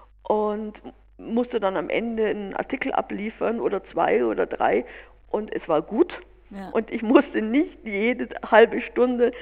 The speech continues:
Speaker 1: mich in ein anderes gesponsertes Outfit werfen, umschminken und, äh, andere gelö-, und dann mit vor einem Fotografen gelöste, gut gelaunte Posen machen. Das, glaub ich, wäre kein,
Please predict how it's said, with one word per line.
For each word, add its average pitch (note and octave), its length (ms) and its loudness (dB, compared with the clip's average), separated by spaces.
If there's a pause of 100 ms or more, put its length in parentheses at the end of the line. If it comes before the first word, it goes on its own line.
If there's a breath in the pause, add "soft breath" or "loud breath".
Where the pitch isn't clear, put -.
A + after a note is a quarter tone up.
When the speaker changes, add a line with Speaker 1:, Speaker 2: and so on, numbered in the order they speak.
(200 loud breath)
Speaker 1:
mich - 160 -6
in A3 100 -2
ein F3+ 180 -2
anderes A#3 500 0
gesponsertes A#3 760 0 (140)
Outfit F#3 680 0
werfen, A3 600 -2 (380 loud breath)
umschminken A#3 1120 -2 (120)
und, G#3+ 400 -4 (180)
äh, G3 400 0 (600 loud breath)
andere A#3+ 360 2
gelö-, G#3+ 340 2
und A3+ 140 -4
dann G#3+ 160 -2
mit A3 120 -6
vor - 140 0
einem G3+ 200 0
Fotografen - 640 -4
gelöste, F#3+ 520 -4
gut - 280 -10
gelaunte - 400 -4
Posen A#3 640 -2 (440 loud breath)
machen. G#3 440 -4
Das, F3+ 140 -6 (480)
glaub F#3 240 -4
ich, - 180 -10
wäre E3 400 -2 (400)
kein, A#2 200 -4